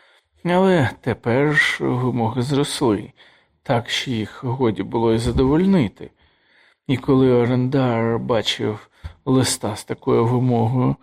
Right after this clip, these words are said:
шбілів, прибитий до одвірка, йому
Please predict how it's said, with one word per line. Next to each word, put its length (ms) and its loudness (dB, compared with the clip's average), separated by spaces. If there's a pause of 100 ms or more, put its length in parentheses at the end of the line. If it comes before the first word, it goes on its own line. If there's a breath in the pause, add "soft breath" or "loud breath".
(280 soft breath)
шбілів, 680 2
прибитий 560 -2
до 160 2
одвірка, 640 -2 (560 soft breath)
йому 460 4